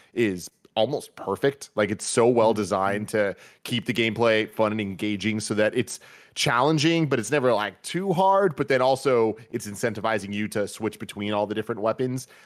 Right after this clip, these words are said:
Speaker 1: uh, in a very, at this point, classic Insomniac way when it comes to, you know, Sunset Overdrive or s-, the multiple Spider-Man games we've had. And, uh,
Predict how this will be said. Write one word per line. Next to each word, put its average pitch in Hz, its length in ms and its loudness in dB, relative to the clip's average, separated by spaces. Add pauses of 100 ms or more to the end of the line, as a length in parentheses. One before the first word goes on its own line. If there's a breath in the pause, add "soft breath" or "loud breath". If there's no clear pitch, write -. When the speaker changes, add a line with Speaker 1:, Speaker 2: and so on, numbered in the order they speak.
(100)
Speaker 1:
uh, 95 400 0
in 117 120 -4
a 98 60 -4
very, 104 420 0
at 101 140 -4
this 104 140 -6
point, 110 240 -4
classic 98 420 -6
Insomniac 98 680 -2
way 101 280 -2
when 104 160 -2
it 98 80 -8
comes 92 260 -8
to, 98 240 -2 (260 loud breath)
you 104 80 -8
know, 90 100 -10
Sunset 98 300 -6
Overdrive 98 500 0
or 107 60 -2
s-, - 180 -8
the 107 320 0
multiple 107 340 0
Spider-Man 101 500 -2
games 95 260 -6
we've 92 140 -8
had. 104 280 -2
And, 92 160 -8 (380 loud breath)
uh, 92 320 4